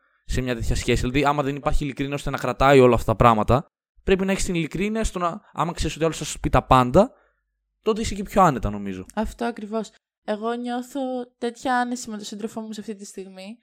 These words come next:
Speaker 2: σε αυτή τη φάση της σχέσης μας, όπου ακόμα κι αν έχω κάτι που ξέρω ότι θα τον, θα τον δυσαρεστήσει αρχικά, θα, θα ακουστεί λίγο περίεργο,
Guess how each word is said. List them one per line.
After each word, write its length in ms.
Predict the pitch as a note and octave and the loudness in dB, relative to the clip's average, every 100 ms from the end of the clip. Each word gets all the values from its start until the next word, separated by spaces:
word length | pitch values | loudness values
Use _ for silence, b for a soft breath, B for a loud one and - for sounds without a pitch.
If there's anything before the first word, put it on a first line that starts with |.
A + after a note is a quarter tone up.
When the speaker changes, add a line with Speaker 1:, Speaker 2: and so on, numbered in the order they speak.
| _ _ _ | _ _ _
Speaker 2:
σε 120 | - | -12
αυτή 180 | G3+ G3+ | -10 -8
τη 100 | G3 | -12
φάση 380 | F#3+ G3+ G#3 F#3 | -2 0 0 -4
της 140 | F3+ | -14
σχέσης 420 | - G3 F#3+ F#3+ G#3 | -8 -6 -6 -10 -10
μας, 240 | A3+ C4 _ _ _ _ _ | -12 -12 _ _ _ _ _
όπου 560 | A3+ G#3+ A#3 A3+ A3 _ - - | -12 -8 -4 -4 -6 _ -10 -4
ακόμα 380 | A3+ A#3+ C4 | -2 -2 -4
κι 100 | C4+ | -8
αν 120 | B3 A#3+ | -6 -6
έχω 340 | C4+ C#4+ - _ _ _ _ | -6 -10 -12 _ _ _ _
κάτι 340 | - B3 B3+ C4+ | -2 -2 -2 -10
που 320 | _ B3 A#3+ | _ -8 -8
ξέρω 300 | - C#4 C4 | -6 -6 -6
ότι 180 | C4+ C4+ | -8 -10
θα 200 | F3 - | -16 -18
τον, 240 | - B3 A#3+ A#3+ A#3 A3+ A#3+ _ _ _ _ _ | -14 -16 -16 -20 -20 -20 -20 _ _ _ _ _
θα 160 | C4 | -10
τον 180 | B3+ C4 | -10 -10
δυσαρεστήσει 800 | B3+ C4+ A#3+ B3 - C#4 D4 C4+ | -8 -8 -8 -12 -10 -8 -6 -6
αρχικά, 640 | A3 - G3+ - F#3+ F#3 | -6 -8 -10 -4 -2 -4
θα, 560 | F#3+ - A3 G#3+ G#3+ A3 | -6 -6 -4 -2 -4 -6
θα 80 | B3+ | -8
ακουστεί 380 | A#3+ A3+ - B3 | -10 -12 -10 -6
λίγο 260 | B3 B3 B3+ | -4 -4 -2
περίεργο, 680 | A#3+ A#3+ C4 G#3+ F#3 F#3 | -2 2 2 2 2 -2